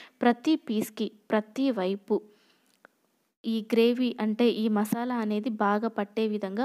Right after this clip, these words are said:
అటు ఇటు తిప్పండి. ఇప్పుడేం విరిగిపోవు కాబట్టి పర్వాలా తిప్పండి. బిగినర్స్‌కి కూడా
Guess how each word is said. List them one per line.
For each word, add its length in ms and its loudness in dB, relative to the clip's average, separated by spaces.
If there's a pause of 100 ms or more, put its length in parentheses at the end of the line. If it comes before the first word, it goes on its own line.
అటు 260 -2
ఇటు 220 -4
తిప్పండి. 460 -8
ఇప్పుడేం 460 -4
విరిగిపోవు 600 -2 (400)
కాబట్టి 400 0
పర్వాలా 480 -2
తిప్పండి. 440 -6
బిగినర్స్‌కి 520 -2
కూడా 240 -2